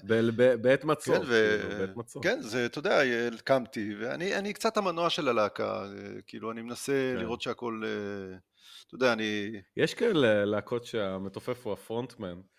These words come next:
Speaker 1: למרות שהוא לא, הוא לא ה-, הוא לא הזמר.
Speaker 2: נכון, אה, ראש,
Speaker 1: כשם-
Speaker 2: ניל פר-, ניל פרת',
Speaker 1: ראש,
Speaker 2: הוא היה
Speaker 1: כן.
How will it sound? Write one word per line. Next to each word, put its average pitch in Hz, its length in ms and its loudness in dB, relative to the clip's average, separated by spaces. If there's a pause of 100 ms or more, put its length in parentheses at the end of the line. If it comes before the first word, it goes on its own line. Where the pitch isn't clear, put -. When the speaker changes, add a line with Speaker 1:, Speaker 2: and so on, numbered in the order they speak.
Speaker 1:
למרות 123 200 -8
שהוא 135 120 0
לא, 131 200 0
הוא 120 180 -6
לא 123 300 0
ה-, 110 360 -4 (880)
הוא 92 120 -8
לא 110 140 2
הזמר. 101 200 -2
Speaker 2:
נכון, 104 360 -4
אה, 107 320 -6
ראש, - 520 0 (240)
Speaker 1:
כשם- - 180 -16
Speaker 2:
ניל 123 180 -4
פר-, 160 240 -2
ניל 113 200 -6
פרת', 151 320 2
Speaker 1:
ראש, 98 320 -6
Speaker 2:
הוא 101 120 -2
היה 123 720 0
Speaker 1:
כן. 127 60 -20